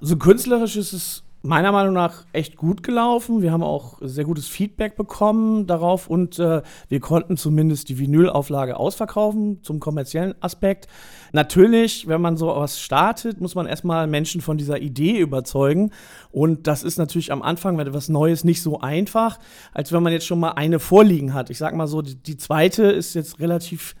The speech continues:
im Vergleich leichter gefallen, weil Menschen schon gesehen haben, oh, da ist ja ein Konzept, das funktioniert in gewissen Rahmen, da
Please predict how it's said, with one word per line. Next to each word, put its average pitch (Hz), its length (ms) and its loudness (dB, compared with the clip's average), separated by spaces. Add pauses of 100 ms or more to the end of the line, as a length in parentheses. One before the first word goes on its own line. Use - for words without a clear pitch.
(240)
im 143 120 -6
Vergleich 156 560 0
leichter 160 460 0
gefallen, 185 680 0 (280)
weil 151 340 0 (140)
Menschen 165 360 0
schon 156 380 -2
gesehen 175 480 2
haben, 208 280 0
oh, 247 200 0
da 151 120 2
ist 170 120 -2
ja 185 100 -2
ein 165 100 -4
Konzept, 180 480 -4
das - 260 -10 (320)
funktioniert 175 640 2
in 208 140 0
gewissen 202 360 2
Rahmen, 185 480 2
da 170 400 0